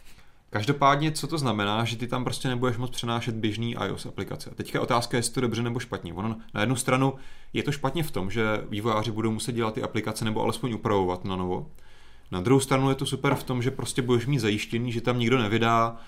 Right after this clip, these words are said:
jako iPadí aplikaci, která nebude prostě přizpůsobená na ovládání na televizi, což by byl problém, že jo?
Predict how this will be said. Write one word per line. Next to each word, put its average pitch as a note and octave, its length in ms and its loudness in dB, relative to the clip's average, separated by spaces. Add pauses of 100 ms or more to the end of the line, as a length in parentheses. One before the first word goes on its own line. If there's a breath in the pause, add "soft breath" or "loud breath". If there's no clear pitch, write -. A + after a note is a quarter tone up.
(220 loud breath)
jako A2 280 0
iPadí A#2 360 4
aplikaci, A2+ 480 0
která A2+ 240 0
nebude A2 260 0
prostě - 240 -4
přizpůsobená A2 600 -2
na A2 80 2
ovládání G#2 380 0
na F2+ 80 -4
televizi, E2+ 340 -4
což F2 140 -10
by F#2 80 -10
byl F#2+ 120 -2
problém, E2+ 380 -4
že E2+ 80 -8
jo? D#2+ 60 -8